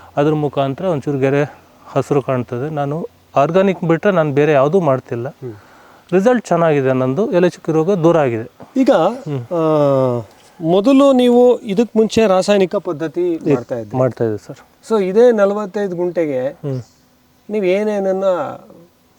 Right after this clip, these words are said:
Speaker 2: ಮಾಡ್ತಾ ಇದ್ರಿ, ಏನೇನನ್ನ ಹಾಕ್ತಾ ಇದ್ರಿ?
Speaker 1: ವರ್ಷಕ್ಕೆ ಎರಡು ಟೈಮ್ ಗೊಬ್ಬರ ಹಾಕ್ತಿದ್ದೆ.
Speaker 2: ಅಂದ್ರೆ
Speaker 1: ಜೂನ್,
Speaker 2: ಸೊಸೈಟಿ ಗೊಬ್ಬರ?
Speaker 1: ಮೇ, ಹಾ, ಮೇ ಮತ್ತೆ ಡಿಸೆಂಬರಲ್ಲಿ
Speaker 2: ಸೊಸೈಟಿ ಗೊಬ್ಬರ
Speaker 1: ಗೊಬ್ಬರ
Speaker 2: ಹಾಕ್ತಿದ್ರಿ?
Speaker 1: ಹಾಕ್ತೀವಿ.
Speaker 2: ಗವರ್ನಮೆಂಟ್ ಗೊಬ್ಬರ?
Speaker 1: ಯಾವ್ದೋ ಹದಿನೇಳು ಹದಿನೇಳು, ಹತ್ತು ಇಪ್ಪತ್ತಾರು ಇಪ್ಪತ್ತಾರು ಯಾವ್ದೋ ಒಂದು
Speaker 2: ಹದಿನೇಳು
Speaker 1: ಕೊಡ್ತೇವೆ ಸರ್ ಅದು.
Speaker 2: ಹ್ಮ್.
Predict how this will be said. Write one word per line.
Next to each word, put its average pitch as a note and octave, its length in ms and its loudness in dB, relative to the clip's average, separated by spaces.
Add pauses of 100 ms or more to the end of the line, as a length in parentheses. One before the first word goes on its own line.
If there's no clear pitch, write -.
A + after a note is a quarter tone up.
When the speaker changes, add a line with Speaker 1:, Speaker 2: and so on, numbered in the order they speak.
(460)
Speaker 2:
ಮಾಡ್ತಾ C#3 360 -6
ಇದ್ರಿ, A#2+ 580 -10
ಏನೇನನ್ನ C#3 540 -6
ಹಾಕ್ತಾ B2 360 -12
ಇದ್ರಿ? A#2 380 -8
Speaker 1:
ವರ್ಷಕ್ಕೆ D#3+ 600 -2
ಎರಡು C#3+ 200 2
ಟೈಮ್ D3+ 300 -2
ಗೊಬ್ಬರ B2+ 220 -2
ಹಾಕ್ತಿದ್ದೆ. A2+ 460 -10
Speaker 2:
ಅಂದ್ರೆ - 640 -18
Speaker 1:
ಜೂನ್, C#3+ 260 2
Speaker 2:
ಸೊಸೈಟಿ F3 540 0
ಗೊಬ್ಬರ? B2+ 340 -8
Speaker 1:
ಮೇ, B2 300 0
ಹಾ, B2+ 180 -2
ಮೇ C3 280 -4
ಮತ್ತೆ A#2+ 300 -8 (420)
ಡಿಸೆಂಬರಲ್ಲಿ A#2 800 -6 (320)
Speaker 2:
ಸೊಸೈಟಿ D3+ 340 -4
ಗೊಬ್ಬರ C3+ 280 -4
Speaker 1:
ಗೊಬ್ಬರ A#2+ 220 2
Speaker 2:
ಹಾಕ್ತಿದ್ರಿ? A2+ 320 -2
Speaker 1:
ಹಾಕ್ತೀವಿ. B2 300 -6
Speaker 2:
ಗವರ್ನಮೆಂಟ್ D3 340 0
ಗೊಬ್ಬರ? A2+ 480 -8
Speaker 1:
ಯಾವ್ದೋ E3+ 220 4
ಹದಿನೇಳು D3 300 2
ಹದಿನೇಳು, C#3 300 2
ಹತ್ತು C#3+ 240 0
ಇಪ್ಪತ್ತಾರು C#3 400 2
ಇಪ್ಪತ್ತಾರು C3+ 420 -2
ಯಾವ್ದೋ E3 260 -4
ಒಂದು F3 40 0
Speaker 2:
ಹದಿನೇಳು D3+ 220 -4
Speaker 1:
ಕೊಡ್ತೇವೆ D#3+ 340 2
ಸರ್ A2+ 200 -4
ಅದು. G#2+ 140 -6
Speaker 2:
ಹ್ಮ್. A#2 180 -10